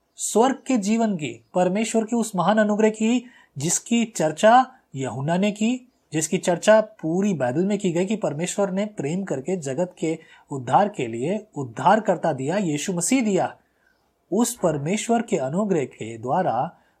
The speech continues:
जो आपके और मेरे लिए हुआ, आप और हम कहाँ हैं? क्या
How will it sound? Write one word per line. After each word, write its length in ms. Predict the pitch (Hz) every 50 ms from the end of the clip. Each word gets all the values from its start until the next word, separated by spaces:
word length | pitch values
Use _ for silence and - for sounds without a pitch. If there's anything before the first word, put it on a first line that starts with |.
| _ -
जो 80 | 131 160
आपके 460 | 139 123 117 139 165 165 - - 220
और 120 | 214 202
मेरे 320 | 175 151 156 170 202 247 254
लिए 180 | 220 208 202
हुआ, 440 | 170 135 147 151 147 131 120 139 151 _ _ _ _ _ _ _ _ _ _ _ -
आप 200 | 139 156 151 -
और 100 | 170 185
हम 100 | 196 202
कहाँ 320 | 196 196 196 208 247 247
हैं? 200 | 185 - - - _ _ _ _ _ _ _ _ _ _ _ _ _ _ _ _ _ _ _ -
क्या 480 | 175 180 196 214 226 220 214 - -